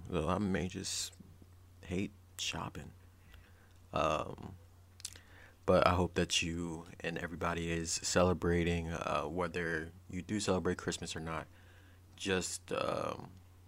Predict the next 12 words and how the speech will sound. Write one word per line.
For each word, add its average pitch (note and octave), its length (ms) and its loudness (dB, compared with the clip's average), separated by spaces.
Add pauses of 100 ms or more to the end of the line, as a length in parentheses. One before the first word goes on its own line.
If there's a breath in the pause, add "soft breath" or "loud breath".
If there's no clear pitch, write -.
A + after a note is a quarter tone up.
taking F#2+ 260 2
time F2 240 2
to E2+ 60 -2
be E2+ 120 -2
with E2+ 140 -2
family, F2 720 0 (160)
celebrate E2+ 480 -2
the F2 100 -4
year E2+ 240 0
that E2 300 -4
passed. E2 600 0 (120)
Um, - 420 -8